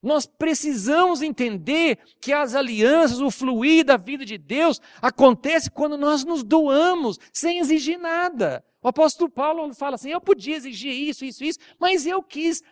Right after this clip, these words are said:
dar de graça pra vocês. Ninguém vai tirar essa minha glória de poder, eu poderia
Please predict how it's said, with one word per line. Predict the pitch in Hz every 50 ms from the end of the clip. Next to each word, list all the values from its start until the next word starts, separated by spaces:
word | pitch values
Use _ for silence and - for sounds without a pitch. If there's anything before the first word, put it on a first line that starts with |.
| _ _ _
dar | - 135 - 135 139 254
de | 277
graça | 180 233 233 240 240 214 - - 160
pra | - 160 143
vocês. | 131 135 - - 127 110 92 _ _ - - _ _ _ _ _ _ _ _ _ _ _ _ _ _ _ _ _ _ _ _ _ _ _ _ _ _ _ _ _ _
Ninguém | - 247 311 320 285 196 139 - 285 320 320 311
vai | 254 262 240
tirar | - - 208 214 214 208 202 196
essa | 190 - 202
minha | 185 190 180 170
glória | 135 117 151 202 220 220 208 190
de | 160 190
poder, | 175 - 202 208 151 135 196 226 233 220 226 _ _ _ -
eu | 233 262 247
poderia | - 220 214 170 185 180 202 190